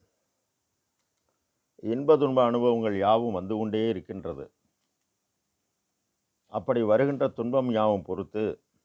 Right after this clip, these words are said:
எல்லா உயிர் இன்பமாக வாழ எண்ணி செயல்பட்டாலே ஆன்மலாபம் கூடும். அருள் என்பது இறைவனின் தயவு. அருட்ஜோதி என்பது,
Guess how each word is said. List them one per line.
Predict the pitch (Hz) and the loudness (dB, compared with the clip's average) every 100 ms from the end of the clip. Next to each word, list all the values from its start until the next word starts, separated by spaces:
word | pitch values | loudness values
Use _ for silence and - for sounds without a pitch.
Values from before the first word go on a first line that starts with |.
| _ _ _ _ _ _ _ _ _ _ _ _ _ _ _ _ _ _ _ _ | _ _ _ _ _ _ _ _ _ _ _ _ _ _ _ _ _ _ _ _
எல்லா | - 101 131 139 127 | -10 -2 6 8 8
உயிர் | 131 147 220 | 6 -2 -2
இன்பமாக | 127 139 127 123 117 | -2 -2 0 0 2
வாழ | 113 113 113 | 2 4 4
எண்ணி | 95 104 123 | 2 -2 -4
செயல்பட்டாலே | 113 101 120 110 107 104 101 92 85 - _ _ _ _ _ _ _ _ _ _ _ _ _ - | -4 -2 -2 0 0 2 2 2 0 -6 _ _ _ _ _ _ _ _ _ _ _ _ _ -2
ஆன்மலாபம் | 101 123 123 117 95 92 110 - | 2 2 4 6 6 4 -2 -8
கூடும். | - 90 78 - _ _ _ _ _ _ _ _ _ _ _ _ _ _ _ _ | -10 -8 -8 -10 _ _ _ _ _ _ _ _ _ _ _ _ _ _ _ _
அருள் | - 110 156 294 | 0 4 4 4
என்பது | 135 120 110 98 95 - - | 2 2 2 2 0 -2 -6
இறைவனின் | 107 110 117 107 104 | -2 2 2 2 -4
தயவு. | 92 87 95 87 - _ _ _ _ _ _ _ _ _ _ _ _ _ _ _ _ _ _ _ - | -4 -2 0 -2 -6 _ _ _ _ _ _ _ _ _ _ _ _ _ _ _ _ _ _ _ -2
அருட்ஜோதி | 113 147 156 98 123 151 147 123 | 0 2 -2 0 4 4 4 2
என்பது, | 110 95 87 90 85 - | 0 -2 0 -2 -4 -10